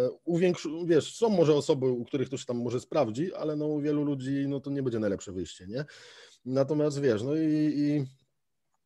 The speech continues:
ja też w tamtych czasach tak podążałem, wiesz, robiło się jakąś drabinkę z klembuterolu, e, <laughs> te dawki tego klembuterolu już były, wiesz, takie naprawdę po sto sześćdziesiąt, po dwieście mikrogramów,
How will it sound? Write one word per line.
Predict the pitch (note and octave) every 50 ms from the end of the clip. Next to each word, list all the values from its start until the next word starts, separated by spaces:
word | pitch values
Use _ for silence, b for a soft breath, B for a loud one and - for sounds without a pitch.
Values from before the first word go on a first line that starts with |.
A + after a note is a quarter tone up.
| _ - - A#2+
ja | A#2+ B2+
też | D#3 D3 -
w |
tamtych | - B2 A#2 - A2
czasach | - - B2+ - B2+ G#2+
tak | - G#2+
podążałem, | - - A2 G#2+ G#2+ G2+ G#2 A#2 A#2+ A2+ G#2+ G2
wiesz, | F#2+ F2+
robiło | G2+ G2+ G2 A2 A2+ G#2
się | -
jakąś | - G2+ F#2 F#2+
drabinkę | F#2+ G#2 G#2 G2 B2+ C3 A2+ - A2
z | G2+ -
klembuterolu, | - A2+ G#2 G2+ G2 G2+ G#2 G#2+ G#2 B2+ D3+ D#3 D3+ D3+ D3+ C#3+ C#3 C3+ C3+ C3 C3 C3 C3 B B B B B B B B B B B A2+
e, | A2 G#2+ A2 A2 G#2+ G#2+ A2 A2 A2+ A2+ A2 A2 G#2+ G#2+ A2
<laughs> | - - C#3+ B2 - C3 - - - - - - - - - -
te | - A#2
dawki | A2 C3+ C#3+ C3+ - C3+
tego | B2 B2+ B2
klembuterolu | - B2 C3 B2 A2+ A#2+ A#2 B2+ A#2 A#2+ B2 A#2+
już | A#2 G#2
były, | A2+ A#2+ A#2 A#2 A2+
wiesz, | G#2+ A2+ A2 G#2 F#2+ - -
takie | - A2+ - - A#2+
naprawdę | A2+ A2+ G#2+ - C3 B2+ A#2 A2+ A#2 G2+
po | - G#2
sto | - - G#2+
sześćdziesiąt, | - - A#2 G#2+ G2 F#2+ B2 C#3+ C3+ - B2 G#2+
po | - G#2+ G2+
dwieście | F#2+ A#2+ C3 C3 - B2+
mikrogramów, | A#2+ A2+ - B2+ A#2+ A#2 A#2+ A#2 A#2 A#2+ C#3 D#3 -